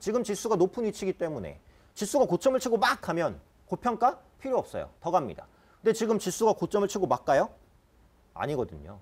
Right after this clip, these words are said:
많이 흔들려요. 그러면 실적 기대감이 선반영된 종목은 어쨌든 흔들릴 수 있다는 거예요. 그래서 포스코 역시도, 어, 이번 주에 좀 지루한 움-, 움직임을 보였다라고 볼 수 있고요.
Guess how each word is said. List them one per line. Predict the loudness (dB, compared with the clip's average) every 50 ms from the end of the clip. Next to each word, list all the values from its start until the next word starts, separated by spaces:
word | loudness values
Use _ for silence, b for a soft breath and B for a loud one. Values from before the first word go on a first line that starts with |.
| -20 _ _ _ _
많이 | -4 -2 -2 0 0
흔들려요. | 0 0 -2 -2 -2 -4 -4 -6 -8 -10 -10 -12 -14 -16 -16 -8
그러면 | -4 -2 -2 0 0 0 0 0 -2 -4 -8 b b b b
실적 | -6 -6 0 2 2 2 2
기대감이 | 2 2 2 4 4 2 2 0
선반영된 | -2 -4 0 2 2 2 2 2 0 -2
종목은 | -2 -4 -6 -4 -4 0 0 0 0 0 -4 -6
어쨌든 | -10 -10 -6 -6 -8 -4 -4 -4 -4
흔들릴 | -4 -4 -4 -4 -4 -4
수 | -6 -8 -14
있다는 | -12 -8 -8 -8 -8 -8 -10
거예요. | -12 -12 -12 -14 -16 -18 -20 -20 -20 -20 -20 _ b b b b b
그래서 | b -10 -10 -6
포스코 | -4 -4 -4 -4 -4 -2 0 0
역시도, | 0 0 -4 -10 -8 0 2 4 4 4 0 -4 b b b b b -12
어, | -10 -8 -8 -8 -8 -10 -12 -14 -14 -14 -16 -16 -8 -6
이번 | 0 2 2 2
주에 | 0 -4 -6 -6 -6 -8 -12 -18 _ _ _ _ _
좀 | -16 -14 -12 -10 -10 -10
지루한 | -8 -2 2 2 2 2
움-, | 2 -2 -4 -6 -8
움직임을 | -10 -10 -10 -8 -6 -6 -6 -6
보였다라고 | -6 -6 -8 -8 -6 -8 -12 -12 -10 -6 -2 -2 0 2 2 2 4 2 2 0 -4 -6
볼 | -4 -6 -6
수 | -4 -6 -10
있고요. | -10 -10 -10 -10 -10 -10